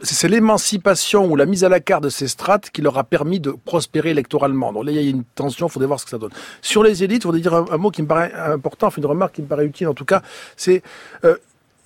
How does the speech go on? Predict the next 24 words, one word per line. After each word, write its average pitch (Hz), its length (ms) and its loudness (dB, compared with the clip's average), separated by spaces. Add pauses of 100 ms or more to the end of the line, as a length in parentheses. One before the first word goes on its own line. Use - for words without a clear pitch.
là 208 160 2
on 220 100 2
comprend 180 400 -2
ce - 80 -4
qu'est - 80 -4
le 139 80 -6
populisme. 165 640 -2 (120)
Je 135 120 -4
crois 208 220 0
si - 200 -2
on 160 140 2
admet, 190 520 0 (180)
c'est - 160 -8
ce - 100 -6
que 139 80 -2
moi 160 140 2
je 127 80 -6
poserais 143 320 -2
comme 127 120 0
hypothèse, 175 480 0 (320)
que - 60 -12
c'est 156 180 -2
un 143 60 4
mouvement 170 540 2